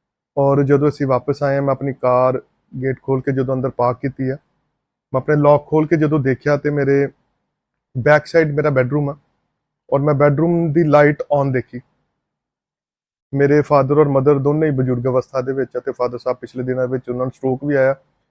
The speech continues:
ਇਸ ਕਰਕੇ ਉਹਨਾਂ ਨੂੰ ਜ਼ਿਆਦਾ ਕੁਛ ਨਾ ਬਾਦਰ ਕਰਦੇ ਹੋਏ ਮੈਂ, ਅਹ, ਪੰਜ ਸੱਤ ਮਿੰਟ ਲੈ ਕੇ ਮੈਂ ਥੋੜ੍ਹਾ ਘਰ ਦਾ ਮੁਆਇਨਾ ਕੀਤਾ।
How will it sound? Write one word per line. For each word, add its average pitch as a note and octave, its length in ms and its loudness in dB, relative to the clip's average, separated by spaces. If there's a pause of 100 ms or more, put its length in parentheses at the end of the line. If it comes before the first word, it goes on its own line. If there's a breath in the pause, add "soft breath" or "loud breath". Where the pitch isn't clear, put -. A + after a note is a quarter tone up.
(140)
ਇਸ C#3+ 120 -6
ਕਰਕੇ D#3 240 0
ਉਹਨਾਂ D#3+ 140 0
ਨੂੰ E3 120 0
ਜ਼ਿਆਦਾ D3+ 240 4
ਕੁਛ D3+ 220 -4
ਨਾ C#3+ 220 0
ਬਾਦਰ C3+ 320 2
ਕਰਦੇ C3 280 0
ਹੋਏ C#3 140 -4
ਮੈਂ, B2+ 300 -4
ਅਹ, - 720 -8
ਪੰਜ C3+ 260 0
ਸੱਤ C#3+ 180 -4
ਮਿੰਟ C3+ 260 -2
ਲੈ B2+ 160 2
ਕੇ C3 280 0
ਮੈਂ B2 240 -2
ਥੋੜ੍ਹਾ B2+ 260 -2
ਘਰ B2+ 220 -2
ਦਾ A#2+ 100 -4
ਮੁਆਇਨਾ A#2+ 320 -4
ਕੀਤਾ। B2+ 340 -6